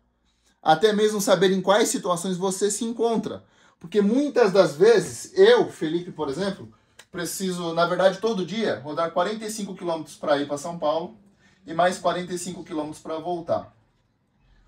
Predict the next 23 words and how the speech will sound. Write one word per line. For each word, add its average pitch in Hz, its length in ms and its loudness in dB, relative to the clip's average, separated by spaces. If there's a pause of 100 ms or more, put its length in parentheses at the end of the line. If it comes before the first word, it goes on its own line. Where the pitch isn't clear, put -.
(140)
Então, 170 160 -6
são 196 220 -2
noventa 190 580 -4
quilômetros 185 600 -2
que - 80 -10
eu 151 80 -6
tenho 151 160 -6
aqui 143 180 -10
de 135 120 -10
custo. - 380 -16 (760)
Mesmo 202 320 -2
que - 80 -12
seja 170 240 0
rodovia, 147 880 -2
eu 143 120 -2
ainda 175 180 -2
tô 185 160 0
gastando 185 340 0
bastante. 208 680 0 (680)
São 185 300 0
quase 190 580 4
ali, 190 460 -2 (440)
é, 131 760 -4